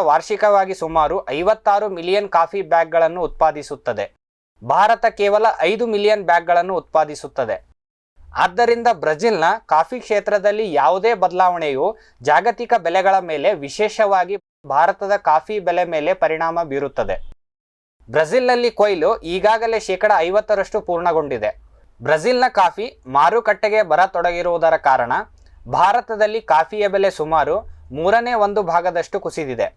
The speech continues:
ಭಾರತೀಯ ಕಾಫಿ ಮಂಡಳಿಯ ಪ್ರಕಾರ ರೋಬಸ್ಟಾ ಬೆಲೆ ಶೇಕಡ ಮೂವತ್ತರಷ್ಟು ಕುಸಿದರೆ,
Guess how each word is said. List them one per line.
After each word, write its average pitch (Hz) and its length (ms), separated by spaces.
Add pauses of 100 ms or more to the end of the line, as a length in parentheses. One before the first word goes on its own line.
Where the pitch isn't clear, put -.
(840)
ಭಾರತೀಯ 233 600
ಕಾಫಿ 185 280 (100)
ಮಂಡಳಿಯ 180 420
ಪ್ರಕಾರ 135 320 (540)
ರೋಬಸ್ಟಾ 233 500
ಬೆಲೆ 208 240
ಶೇಕಡ 185 240 (160)
ಮೂವತ್ತರಷ್ಟು 196 600
ಕುಸಿದರೆ, 143 500